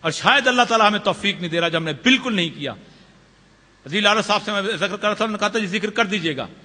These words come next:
आज अगर ताकत के जरिए आप इक़्तिदार हासिल कर लेते हैं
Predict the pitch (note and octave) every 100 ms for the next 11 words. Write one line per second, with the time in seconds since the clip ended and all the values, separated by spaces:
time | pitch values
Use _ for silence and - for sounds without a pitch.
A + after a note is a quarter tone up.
0 | - - - A#3 E4+ F4 F4 D4 A#3 -
1 | - - - - _ _ _ _ _ _
2 | _ _ _ - C#4+ C#4+ D#4+ - A#3 C4
3 | C4 B3+ B3 - G3 A#3 G3+ G3 G3 F#3+
4 | F#3 E3+ D#3 B2 F2+